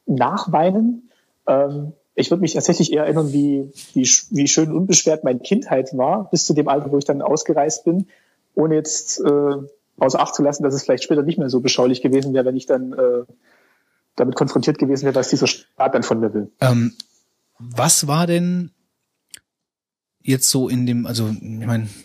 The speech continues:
Speaker 2: wenn ich in meine eigene Jugend zurückdenke, mit zehn Jahren, also wird schon wirklich schwierig, mich zu erinnern,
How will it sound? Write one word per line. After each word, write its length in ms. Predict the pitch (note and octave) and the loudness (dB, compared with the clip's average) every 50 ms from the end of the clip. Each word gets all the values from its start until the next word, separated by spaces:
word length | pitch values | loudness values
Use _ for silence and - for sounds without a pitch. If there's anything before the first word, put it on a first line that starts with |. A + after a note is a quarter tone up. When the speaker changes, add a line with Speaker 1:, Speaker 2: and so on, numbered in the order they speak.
| - - - - | -20 -20 -14 -6
Speaker 2:
wenn 100 | - C3+ | -2 0
ich 80 | A#2+ B2 | 0 0
in 60 | C3+ | 0
meine 240 | C#3 C#3 C3+ C#3 C3 | 0 0 0 -2 0
eigene 320 | B2+ D3+ E3+ F3+ F3+ F3 | 0 0 0 0 0 0
Jugend 400 | E3+ D#3 C#3 D#3+ F#3 F3+ F3+ D#3 | 0 0 0 -2 -2 -2 -2 -2
zurückdenke, 800 | - - E3 D3 F3 F3 - - D#3+ D3+ D#3+ F3 D#3+ E3 D#3+ C3+ | 0 0 0 0 0 -2 -2 0 0 0 0 0 0 0 0 0
mit 160 | C3 C3 B2 | -2 -2 -2
zehn 320 | - - - D3+ D#3 E3 D#3+ | 0 2 2 2 2 2 0
Jahren, 300 | D#3 C#3+ C#3 D3+ E3 D#3 | 0 0 0 0 0 2
also 180 | C3+ B2+ C3 | 2 2 0
wird 140 | B2 D3 - | 0 0 0
schon 140 | - D#3+ C#3 | 0 0 0
wirklich 220 | C#3+ D#3+ - D#3 | 0 0 0 0
schwierig, 460 | - - - C#3+ D3+ F3+ D#3+ D3 A#2+ - | -2 -2 -2 -4 -2 -2 -2 -2 -2 -2
mich 140 | C3+ C3 | -2 -2
zu 140 | - - C3+ | 0 0 0
erinnern, 500 | A#2+ G#2 F#2 B2+ E3 D#3+ B2 D#3 F#3+ G3+ | 0 0 0 0 0 0 0 0 -2 -4